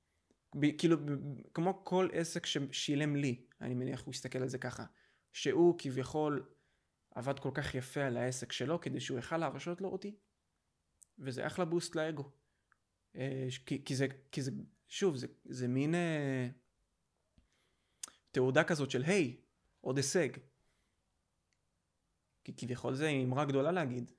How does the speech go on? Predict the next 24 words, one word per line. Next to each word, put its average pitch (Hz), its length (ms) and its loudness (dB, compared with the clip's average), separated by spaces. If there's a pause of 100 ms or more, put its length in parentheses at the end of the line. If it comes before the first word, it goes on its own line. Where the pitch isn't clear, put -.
(240)
"אני 120 120 -2
עובד 131 200 2
עם 139 60 2
עוד 139 120 2
אנשים", 131 500 -2
כביכול 120 420 -12
שעוש-, - 280 -10 (140)
שעוזרים 147 400 0
לי. 120 60 -2 (680)
וזה 117 160 -8
כיף, 135 380 -2
כי - 100 -10
גם 147 280 0
הם 135 300 0
אנשים 131 320 -2
טובים, 123 380 -2
גם 127 160 0
אנשים 131 240 -4
מוכשרים, 123 500 -4
וגם 127 280 -4 (380)
עוזרים 139 340 0
לי, 143 80 4
נקודה. 131 360 0 (1700)
ובנוסף, 135 1120 2